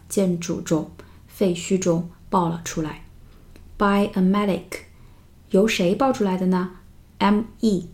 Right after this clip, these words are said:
D I C，medic。Medic 是一个名词，它指的是医科学生、医生、大夫、医生、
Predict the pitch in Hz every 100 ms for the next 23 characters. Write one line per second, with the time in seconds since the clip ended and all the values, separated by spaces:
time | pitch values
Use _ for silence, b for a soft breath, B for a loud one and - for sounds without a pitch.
0 | - - 214 220 - 170 170 170 - 180
1 | 180 - - 190 185 175 - - - -
2 | - - - - - - - - - 302
3 | 330 - - - - 277 254 233 214 247
4 | - 190 - B B - 320 320 214 185
5 | 196 - 226 - - 285 311 320 - -
6 | 277 277 262 - 175 190 - 269 277 -
7 | - - - 294 294 294 - 233 233 -
8 | - - 381 196 - - - - - -
9 | - - - 262 254 233